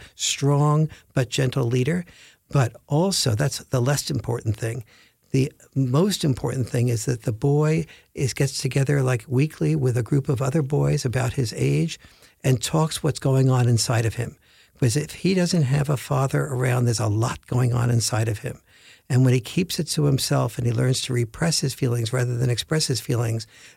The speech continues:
that's when it starts, when he starts turning on himself. And boys who hurt, hurt us. I gave examples before of the mass shooters.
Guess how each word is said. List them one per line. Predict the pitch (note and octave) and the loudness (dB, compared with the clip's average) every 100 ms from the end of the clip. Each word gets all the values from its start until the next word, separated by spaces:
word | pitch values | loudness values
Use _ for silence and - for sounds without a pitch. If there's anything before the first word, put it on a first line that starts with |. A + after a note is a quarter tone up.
| - | -2
that's | A#2+ C3+ C#3 - | 2 4 2 0
when | B2+ B2+ | 2 2
it | A#2+ | 0
starts, | - B2 A#2 - - - | -2 0 -2 -4 -8 -6
when | C#3+ C3 | -2 0
he | A#2+ | 0
starts | - A#2+ A2 | 0 -2 -4
turning | - C#3 B2 A#2 | -2 2 4 4
on | |
himself. | A#2 A2+ - B2 A#2 - - - - - | 2 2 0 0 -2 -6 -20 -20 -20 -2
And | B2 A2+ | 2 4
boys | A2 C#3 D#3+ E3+ | 4 4 4 2
who | - D#3 | 0 0
hurt, | A#2 C#3 C3 | 2 0 0
hurt | - B2+ B2+ | -2 0 2
us. | B2 A#2 - - - - _ | 0 -2 -6 -10 -14 -20 _
I | C3 | 0
gave | A#2+ C3+ | 2 2
examples | B2 - B2 B2 A2 | 2 2 0 0 -2
before | B2+ A2 C#3 B2+ B2+ | -2 -2 0 0 0
of | B2 B2 A2 | 0 0 0
the | |
mass | A#2+ B2 B2+ | 2 4 2
shooters. | - - D3 C3+ - C#3+ | 2 2 2 2 0 -4